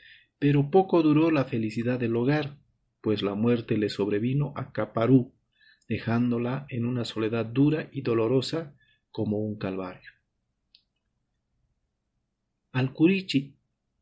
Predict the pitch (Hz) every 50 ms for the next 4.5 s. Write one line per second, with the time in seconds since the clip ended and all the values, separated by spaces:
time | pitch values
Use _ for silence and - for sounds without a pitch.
0 | - - - 117 113 117 131 135 - 135 - 120 113 113 113 120 123 131 131 123
1 | - 139 131 139 139 - - _ _ _ _ _ _ - - 180 180 180 170 160
2 | 131 123 127 135 147 143 143 143 - - 123 120 120 113 - - 170 170 143 143
3 | - - _ - 131 135 135 131 - 135 131 - 131 120 143 135 120 - - 120
4 | 120 117 123 127 147 147 135 143 - -